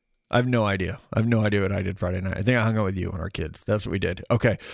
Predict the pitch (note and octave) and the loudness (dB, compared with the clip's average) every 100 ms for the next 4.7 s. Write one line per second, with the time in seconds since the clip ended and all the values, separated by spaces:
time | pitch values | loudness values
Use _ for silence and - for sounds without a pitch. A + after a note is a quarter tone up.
0 | - C#3 D3+ D3+ E3 G3 E3 E3 - F3 | 0 2 4 2 2 2 4 2 2 2
1 | E3 D#3+ D3+ E3 F#3 B3+ D#4 D4 C4+ A3 | 2 2 2 4 4 2 2 0 0 0
2 | - G3+ F3+ E3+ G3 A#2+ B2 C3+ E3 F3 | 2 2 4 2 4 4 2 2 -2 0
3 | A3+ A3 G#3 F#3+ G3 - E3 E3+ D#3+ C#3+ | 0 2 0 2 0 0 0 2 0 0
4 | C#3+ D3+ D#3+ C#3 D3 C#3+ | 2 2 2 4 4 2